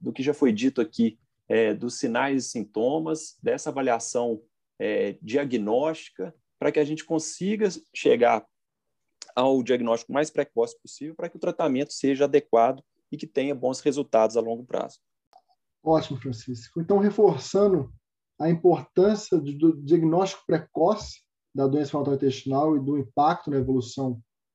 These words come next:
Speaker 2: dessa doença, como que você realiza o seu fluxograma diagnóstico propedêutico na sua prática?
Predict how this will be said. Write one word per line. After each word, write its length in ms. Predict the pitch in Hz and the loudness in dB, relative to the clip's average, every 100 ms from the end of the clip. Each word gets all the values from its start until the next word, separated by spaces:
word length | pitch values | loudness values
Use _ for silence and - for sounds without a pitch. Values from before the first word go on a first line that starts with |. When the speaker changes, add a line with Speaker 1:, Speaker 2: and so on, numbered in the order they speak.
| _ | _
Speaker 2:
dessa 280 | 135 131 135 | -2 -2 -2
doença, 640 | 131 135 165 175 - 127 110 _ _ _ _ _ | -2 0 2 0 -4 -12 -16 _ _ _ _ _
como 200 | 208 247 | 2 2
que 80 | 240 | 4
você 280 | 214 196 185 | 2 4 4
realiza 760 | 170 160 160 160 151 156 139 - _ _ _ | 6 6 6 6 4 2 0 -8 _ _ _
o 60 | 156 | -2
seu 240 | - 170 | 2 2
fluxograma 800 | - 196 - 175 139 151 151 151 _ - | 2 -2 0 0 2 2 0 -4 _ 0
diagnóstico 640 | 160 143 147 165 165 - | 2 4 2 0 0 -4
propedêutico 680 | - - 143 147 160 160 170 | -2 2 4 6 4 2 -2
na 100 | 160 | -2
sua 260 | - 175 160 | 0 0 2
prática? 720 | - 147 135 - - 127 | 2 2 2 -6 -12 -10